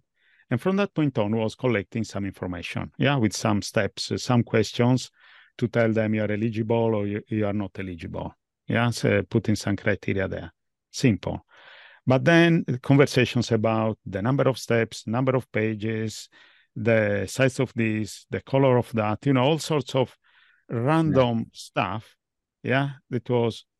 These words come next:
Speaker 1: "I don't care. We'll go with the simplest thing that is,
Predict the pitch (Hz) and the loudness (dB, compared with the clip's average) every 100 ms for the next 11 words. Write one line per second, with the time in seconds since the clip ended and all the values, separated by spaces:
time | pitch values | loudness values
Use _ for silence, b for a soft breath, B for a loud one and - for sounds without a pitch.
0 | _ _ _ _ 135 139 120 107 - 87 | _ _ _ _ -2 0 0 0 -6 -14
1 | 85 _ _ _ _ _ 131 156 147 127 | -14 _ _ _ _ _ 0 2 4 4
2 | 120 117 120 107 107 95 - - - 160 | 4 2 -2 -2 -2 -6 -10 -6 0 0
3 | 135 107 - 113 107 101 95 - 98 92 | 2 -2 -2 -2 -2 -2 -6 -8 -8 -8
4 | 90 | -10